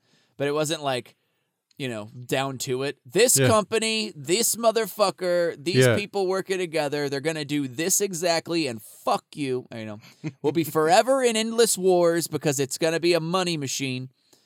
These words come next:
Speaker 2: Yeah.
Speaker 1: Yeah, so, um, yeah, anyway, so a very fucking cool speech. Uh, definitely,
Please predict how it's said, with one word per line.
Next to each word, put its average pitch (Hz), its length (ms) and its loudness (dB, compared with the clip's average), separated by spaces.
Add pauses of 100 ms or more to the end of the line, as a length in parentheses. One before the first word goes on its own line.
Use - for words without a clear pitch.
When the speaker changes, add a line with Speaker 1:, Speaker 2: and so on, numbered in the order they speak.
(120)
Speaker 2:
Yeah. 113 240 2
Speaker 1:
Yeah, 131 240 -4
so, 120 340 -4
um, 107 420 -6 (880)
yeah, 143 200 -6
anyway, 127 240 -8
so 117 400 -6 (280)
a 139 60 -10
very 165 280 2
fucking 147 360 -4
cool 135 220 -6
speech. 123 400 -8
Uh, 131 80 -10
definitely, 120 680 -10